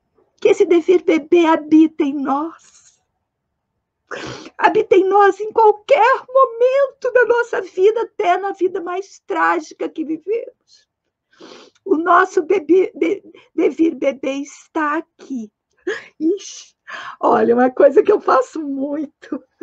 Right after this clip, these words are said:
nesse bebê, nessa oficina de bebê, é chorar que nem bebê. Bem, pra isso, então, vou, vou trazer pra vocês a,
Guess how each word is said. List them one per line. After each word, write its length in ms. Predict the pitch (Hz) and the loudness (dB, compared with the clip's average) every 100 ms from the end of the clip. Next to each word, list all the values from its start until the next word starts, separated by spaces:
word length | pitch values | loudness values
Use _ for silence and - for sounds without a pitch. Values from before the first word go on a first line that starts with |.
| 453 453 - - - - | 0 0 0 -10 -20 -8
nesse 380 | 302 262 269 311 | 4 4 4 2
bebê, 600 | 240 233 214 220 214 214 _ _ 339 277 | 4 4 6 6 6 2 _ _ -20 -10
nessa 560 | 233 339 508 - 339 247 | -4 -2 -2 -2 -2 0
oficina 680 | 254 220 _ _ 262 226 | -2 -4 _ _ -4 -4
de 120 | 214 202 | -4 -4
bebê, 640 | 214 208 - 233 240 - 285 | -2 -2 0 2 2 0 -2
é 120 | - 359 | -4 -4
chorar 420 | - 359 440 466 | -4 -2 -2 -2
que 140 | - | 0
nem 240 | 320 415 - | -2 -4 -2
bebê. 440 | 415 - - - - - - _ | -2 -2 -6 -14 -20 -20 -20 _
Bem, 240 | 277 523 - _ | -2 0 0 _
pra 180 | - 370 | -2 -2
isso, 160 | - | 0
então, 300 | 440 370 349 | -2 0 -4
vou, 160 | 330 320 - - - | -4 -8 -8 -20 -10
vou 180 | 302 302 | -8 -6
trazer 400 | 320 294 - 269 | -4 -4 -6 -8
pra 160 | 269 | -8
vocês 840 | 240 277 - 339 277 240 - - _ _ _ _ _ _ _ _ _ _ 214 | -8 -10 -6 -4 -2 -2 -6 -14 _ _ _ _ _ _ _ _ _ _ -4
a, 520 | 220 214 202 185 | -2 -4 -8 -12